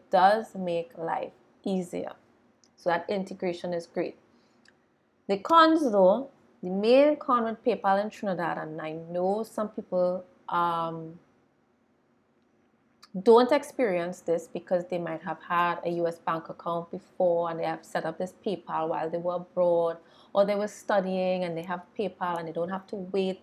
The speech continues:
the twenty-one days or the thirty days that some people are exposed to. It really all depends, right? PayPal,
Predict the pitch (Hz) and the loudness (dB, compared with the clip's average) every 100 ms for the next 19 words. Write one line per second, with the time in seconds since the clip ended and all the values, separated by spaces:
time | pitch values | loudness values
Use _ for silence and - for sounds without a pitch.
0 | - - - 202 185 180 185 180 180 180 | -14 -20 -8 -4 -4 -4 -4 -4 -4 -4
1 | 180 175 175 - 214 220 208 202 208 175 | -4 -4 -4 2 4 4 -2 -4 -4 -4
2 | - 175 175 170 160 - - 185 185 190 | -8 -6 -4 -4 -8 -12 -8 -6 -8 -4
3 | 180 170 - - 190 180 - - 180 - | -2 -2 -6 -8 -6 -6 -8 -8 -8 -10
4 | - - - - - 226 247 247 262 247 | -20 -20 -20 -16 0 4 6 6 6 6
5 | 220 226 - 180 151 156 - 175 185 - | 4 2 -4 -6 -6 -8 -4 -2 -2 -4
6 | 240 214 - 214 208 208 220 | -6 -4 0 2 4 2 -2